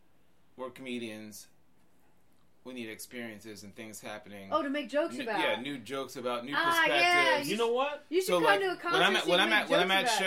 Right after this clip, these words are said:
Speaker 1: shows and stuff, I'm, I'm, analyzing, I mean, I hate, I hate that I do it, but, uh, analyzing everybody, seeing everything that's going on, like,
Speaker 2: Dude,
Speaker 1: "Oh,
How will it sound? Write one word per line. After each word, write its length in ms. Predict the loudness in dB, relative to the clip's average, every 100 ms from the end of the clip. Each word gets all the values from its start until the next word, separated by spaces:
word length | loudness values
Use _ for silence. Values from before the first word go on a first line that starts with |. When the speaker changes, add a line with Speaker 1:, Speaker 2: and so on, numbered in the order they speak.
| 0
Speaker 1:
shows 120 | -2
and 100 | -4
stuff, 180 | -4 -4
I'm, 240 | -4 -6 -8
I'm, 240 | -6 -6 -6 -16 -20 -10
analyzing, 800 | -4 -4 -2 -4 -2 -4 -6 -14 -20 -20 -14
I 40 | -8
mean, 120 | -4
I 120 | -4
hate, 160 | -8 -12
I 60 | -12
hate 180 | -10 -10
that 80 | -10
I 40 |
do 100 | -10
it, 80 | -8
but, 80 | -8
uh, 100 | -8 -14 -16
analyzing 460 | -12 -10 -10 -10
everybody, 540 | -8 -8 -6 -2 -2 -4
seeing 320 | -8 -8 -6
everything 240 | -8 -8 -12
that's 120 | -10
going 240 | -10 -8
on, 320 | -8 -6 -6
like, 120 | -6 -4
Speaker 2:
Dude, 80 |
Speaker 1:
"Oh, 40 | 0